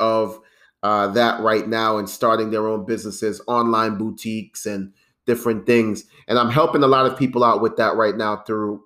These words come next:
coaching here on Instagram, where peop-, where you, where individuals reach out to me and I help them with setting up their, their stores and their marketing and stuff like that. So I'm very proud of a lot of you who are doing that.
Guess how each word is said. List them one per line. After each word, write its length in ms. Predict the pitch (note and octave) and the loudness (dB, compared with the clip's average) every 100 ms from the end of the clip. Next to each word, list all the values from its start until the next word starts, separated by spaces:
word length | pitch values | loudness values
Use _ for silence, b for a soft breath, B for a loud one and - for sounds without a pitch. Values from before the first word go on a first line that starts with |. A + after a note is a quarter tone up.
| _ | _
coaching 560 | - B2+ B2 B2 A2+ G#2+ b b | 0 0 2 -2 -4 -8 b b
here 240 | B2+ A#2+ | 0 2
on 140 | A2+ G2 | 2 0
Instagram, 560 | A#2+ A#2 A#2+ A2 A#2 | -4 -4 -4 0 0
where 100 | G#2+ | 0
peop-, 220 | A#2 A2+ - | -4 -10 -6
where 180 | A2 | -6
you, 160 | G#2+ - G#2 | -6 -8 -4
where 400 | G#2+ G#2 G2+ B B B | 0 0 -2 B B B
individuals 540 | B2 A#2 A2+ A2+ A2+ | -2 2 2 2 0
reach 260 | G2+ A#2 A#2 | 0 -2 2
out 200 | A#2+ A2+ | 2 2
to 80 | - | -2
me 300 | A2+ A2 A2 b b - | -6 -6 -10 b b -6
and 100 | A2 | -2
I 100 | G#2+ | 0
help 280 | A#2+ A#2 - | 2 0 0
them 160 | A2 | -2
with 140 | G#2+ G2+ | -2 -4
setting 300 | - G#2 G#2 | -4 -4 -6
up 180 | G2+ | -6
their, 380 | A2+ G#2 G2+ G2 - | -4 -2 -2 -4 -8
their 160 | G2+ G2+ | -10 -10
stores 420 | - A2+ A2 G2 | -4 0 0 0
and 120 | G2 | -2
their 80 | G2 | -2
marketing 540 | G2 G#2+ G#2+ G#2 G2+ | 2 2 2 -2 -2
and 100 | G2 | -4
stuff 300 | F#2+ G#2+ G2+ | -4 -6 -4
like 240 | G#2+ G2+ G2 | -4 -6 -4
that. 240 | G2+ G2 | -4 -4
So 320 | - G#2 G2 b b b b - | -4 -2 -2 b b b b -2
I'm 160 | C3+ | 0
very 240 | C3 G#3 G3 | 4 6 6
proud 300 | F#3+ F#3 F3 | 4 2 2
of 120 | D3 | 0
a 40 | |
lot 220 | C#3+ C#3+ C#3+ | 0 2 2
of 100 | B2+ | -2
you 120 | B2 | -4
who 140 | B2 | -4
are 60 | A#2+ | -4
doing 320 | A2 B2 A#2+ | -2 -4 -2
that. 220 | A#2+ A#2+ | -4 -4